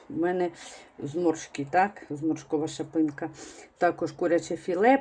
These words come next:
помідори, яйця, сметана і сир. Сир у мене був твердий, я взяла твердий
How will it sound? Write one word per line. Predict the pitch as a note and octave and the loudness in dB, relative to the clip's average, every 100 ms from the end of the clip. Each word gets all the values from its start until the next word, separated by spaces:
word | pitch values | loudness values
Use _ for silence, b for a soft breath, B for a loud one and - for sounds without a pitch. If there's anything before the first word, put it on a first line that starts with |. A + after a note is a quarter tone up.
| - | 4
помідори, | F3 E3+ D3+ A3+ A#3+ - | 2 4 8 10 8 2
яйця, | D3+ E3+ D3+ D3+ G#3+ | 2 4 4 0 -6
сметана | - E3+ D#3+ F#3 G#3+ F3+ | -2 -2 0 0 0 0
і | F#3 | -4
сир. | G3 - D#3+ | -4 -2 -2
Сир | - G3+ | 0 -2
у | F3+ | 0
мене | E3+ E3+ | 2 2
був | D3 D3+ C#3 | 2 -2 -4
твердий, | E3+ G#3+ B3 A3+ G3 | 0 0 2 0 0
я | |
взяла | C#3 D3+ F3 D3+ | -2 -2 -4 -4
твердий | - D#3 D#3 | -6 -6 -6